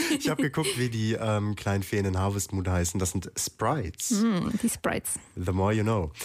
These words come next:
Speaker 1: <laughs> Ähm, <laughs> aber du hast grad ge-, von den Feen gesprochen. Ähm, ganz kurz. Und die Feen sind ja, auch wie ich gesehen hab, in so einem Video nicht von Anfang an da.
Speaker 2: Nee, tatsächlich dauert das einen Ingame-Monat, bis die da sind. Das Spiel beginnt nämlich damit, dass man auf einer Insel strandet,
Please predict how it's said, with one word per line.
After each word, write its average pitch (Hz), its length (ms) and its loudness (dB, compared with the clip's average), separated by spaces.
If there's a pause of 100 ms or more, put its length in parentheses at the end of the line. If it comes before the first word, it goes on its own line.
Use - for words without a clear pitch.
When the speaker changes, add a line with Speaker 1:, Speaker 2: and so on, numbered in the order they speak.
Speaker 1:
<laughs> - 240 -2
Ähm, 107 400 2 (600)
<laughs> - 600 -8
aber 123 100 0
du 135 60 4
hast 143 120 0
grad 135 180 -2
ge-, 127 100 0
von 127 160 -2
den 120 100 2
Feen 113 220 0
gesprochen. 101 680 0
Ähm, 98 440 2 (540)
ganz 107 220 0
kurz. 110 260 0
Und 98 100 -4
die 104 60 -2
Feen 139 320 2
sind 131 220 0
ja, 120 180 2 (240)
auch 104 180 -6
wie 123 140 2
ich 135 160 -4
gesehen 107 380 0
hab, 139 160 0
in 110 80 -2
so 104 80 0
einem 107 160 0
Video 139 260 2
nicht 147 240 2
von 143 140 -2
Anfang 135 340 0
an 76 140 -2
da. 69 280 -4 (200)
Speaker 2:
Nee, 247 240 4 (160)
tatsächlich 269 500 0
dauert 254 320 0
das 240 140 0
einen 220 260 4
Ingame-Monat, 220 960 4
bis - 140 -4
die 185 140 -4
da 170 220 0
sind. 214 260 2 (320)
Das 226 160 0
Spiel 330 240 2
beginnt 262 300 2
nämlich 240 200 4
damit, 247 500 2
dass 220 140 0
man 214 100 4
auf 196 120 0
einer 196 200 4
Insel 202 280 4
strandet, 302 580 2